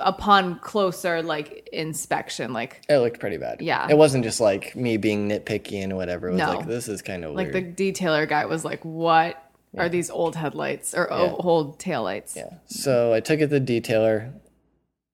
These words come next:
Speaker 2: He did a great job.
Speaker 1: Yeah.
Speaker 2: I haven't really looked at it with a microscope, but it's ten times better than what it was before. But it's like, I have a black car. I'm, I'm already prepping for the worst because every little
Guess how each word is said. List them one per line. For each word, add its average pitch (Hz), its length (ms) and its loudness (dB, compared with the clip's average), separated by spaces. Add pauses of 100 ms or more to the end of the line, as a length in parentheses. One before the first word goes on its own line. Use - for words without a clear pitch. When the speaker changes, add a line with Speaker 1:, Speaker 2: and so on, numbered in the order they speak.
(300)
Speaker 2:
He 160 580 4 (220)
did 127 160 2
a 127 40 2
great 117 240 2
job. 107 340 2
Speaker 1:
Yeah. 135 180 2
Speaker 2:
I 131 160 4
haven't 147 360 0
really 104 420 -2 (300)
looked 135 240 0
at 113 100 2
it 104 80 0
with 110 120 -4
a 104 60 -2
microscope, 101 540 -4
but 101 120 -4
it's - 240 -8 (160)
ten 127 240 -2
times 98 280 -4
better 98 220 -4
than 95 200 -4
what 92 120 -4
it 90 100 -8
was 101 340 -4
before. 95 400 -6
But 101 160 -6
it's 104 120 -6
like, 107 120 -6
I 135 60 2
have 143 140 2
a 120 60 -2
black 104 380 0
car. 107 260 0
I'm, 127 160 0 (180)
I'm 135 160 2
already 127 200 4
prepping 110 440 -2
for 110 120 -6
the 92 80 -4
worst 101 320 -6
because 107 320 -6
every 143 340 0
little 110 680 -2